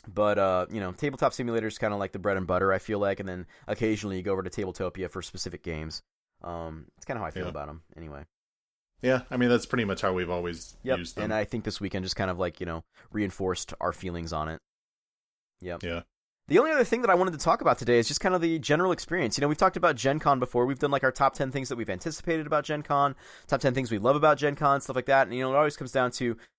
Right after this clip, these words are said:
Speaker 1: <laughs> we have a lot of stuff in those lists that's about the experience, you know, like, being there,
Speaker 2: Right, yeah.
Speaker 1: seeing all the people in
Speaker 2: Yeah.
Speaker 1: cosplay, seeing all the nerds in their nerd shirts, you know, like, the, the experience of walking the show floor, of getting together with friends and playing in person and everything. And we lost all of that this year,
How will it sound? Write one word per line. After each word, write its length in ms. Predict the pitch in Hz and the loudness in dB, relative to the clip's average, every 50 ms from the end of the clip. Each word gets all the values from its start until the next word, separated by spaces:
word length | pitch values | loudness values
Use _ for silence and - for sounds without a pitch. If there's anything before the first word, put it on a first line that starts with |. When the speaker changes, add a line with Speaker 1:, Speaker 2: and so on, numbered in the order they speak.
| _ _ _ _ _ _ _ | _ _ _ _ _ _ _
Speaker 1:
<laughs> 580 | - - - 202 - 147 - - - 277 254 170 | -2 0 2 2 2 0 -2 -6 -10 -14 -12 -4
we 100 | - 151 | 2 4
have 120 | 175 175 180 | 6 6 8
a 20 | |
lot 220 | 175 170 175 180 196 | 8 8 8 8 6
of 60 | 185 | 6
stuff 260 | - - 180 175 180 | 4 4 4 4 4
in 60 | 165 | 2
those 160 | 156 143 120 | 0 0 2
lists 240 | 127 151 170 - - | 2 2 2 2 0
that's 140 | 151 123 - | -4 -4 -2
about 380 | 131 120 127 127 123 - - 113 | 4 6 6 6 6 4 2 -2
the 140 | 110 123 | 0 0
experience, 640 | 123 - - - 147 143 131 101 67 - - - - - | 0 0 0 0 0 0 0 0 -2 -6 -12 -16 -10 -4
you 60 | 110 113 | 0 2
know, 100 | 120 120 | 4 4
like, 160 | 120 113 107 | 4 2 2
being 380 | 107 139 151 147 139 127 117 104 | 0 0 0 2 0 0 0 2
there, 400 | 110 104 98 95 90 85 82 78 - | 2 4 4 4 2 2 0 -2 -2
Speaker 2:
Right, 200 | - 101 95 98 | -2 0 0 0
yeah. 80 | 104 107 | 0 2
Speaker 1:
seeing 160 | - 160 156 | 2 4 4
all 120 | 151 147 135 | 4 4 4
the 40 | |
people 220 | - 151 139 139 139 | 2 -2 -2 -2 -2
in 80 | 131 | -4
Speaker 2:
Yeah. 60 | 120 - | 0 4
Speaker 1:
cosplay, 720 | 127 123 123 120 - - - - 117 104 101 95 90 87 | 6 6 6 4 2 -2 0 2 4 4 4 4 2 0
seeing 240 | - - 139 143 139 | -2 -2 0 2 2
all 80 | 135 | 2
the 100 | 123 123 | 2 4
nerds 220 | 117 123 123 123 131 | 2 2 2 2 0
in 60 | 127 | 0
their 100 | 120 117 | 0 2
nerd 240 | 117 117 120 117 - | 2 2 2 0 0
shirts, 480 | - - 107 95 90 87 82 - - | -4 -4 -2 -2 -2 -2 -4 -6 -8
you 40 | 110 | -6
know, 120 | 110 107 104 | -4 -2 0
like, 240 | 107 104 101 - | 0 -2 -2 -2
the, 260 | - 113 104 101 98 - - - - - - - - | 0 0 2 2 0 -2 -6 -12 -20 -20 -20 -6 0
the 80 | 120 113 | 2 2
experience 420 | 113 110 - - 156 147 147 - | 2 2 0 -2 0 0 0 -2
of 80 | 135 107 | 0 2
walking 260 | 127 127 127 - 131 | 2 2 2 0 -2
the 60 | 123 | -4
show 320 | 113 - - 123 110 107 101 | -4 -2 0 0 0 0 -2
floor, 260 | - - 98 92 92 | -4 -4 -2 -2 -2
of 80 | 87 | 0
getting 220 | 90 131 127 131 120 | -2 -2 -2 -2 -2
together 220 | 120 123 123 117 | -2 -2 0 0
with 100 | 113 110 | -2 -4
friends 380 | - - 131 120 113 107 95 107 | -4 -4 -2 -2 -2 -2 -4 -8
and 80 | 98 | -8
playing 240 | - - 120 117 113 | -6 -4 -2 -2 -4
in 80 | 110 107 | -4 -6
person 340 | - - 117 113 - - 104 | -4 -4 -4 -4 -4 -8 -8
and 100 | 95 95 | -8 -8
everything. 440 | 92 95 92 - - 90 87 85 - _ _ _ _ - _ - | -8 -10 -10 -10 -10 -12 -12 -12 -16 _ _ _ _ -20 _ -6
And 240 | 127 131 135 135 | -4 -2 -2 -2
we 140 | 127 131 135 | -4 -6 -2
lost 400 | 131 135 139 143 139 - - - - - - | 4 6 6 6 6 2 -4 -10 -12 -2 2
all 220 | - 113 123 120 | 4 6 6 6
of 120 | 110 92 90 | 4 2 0
that 240 | 85 76 64 - - | -2 -2 -2 -4 -6
this 240 | 76 73 - - | -8 -6 -6 -8
year, 300 | - 85 - - - - | -8 -8 -10 -10 -12 -14